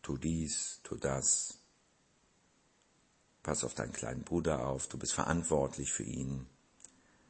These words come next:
ähm, ich übergebe dir diese Aufgabe, du bist jetzt verantwortlich dafür, dann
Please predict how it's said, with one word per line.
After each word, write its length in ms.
ähm, 500
ich 80
übergebe 320
dir 100
diese 260
Aufgabe, 440
du 80
bist 400
jetzt 140
verantwortlich 840
dafür, 560
dann 600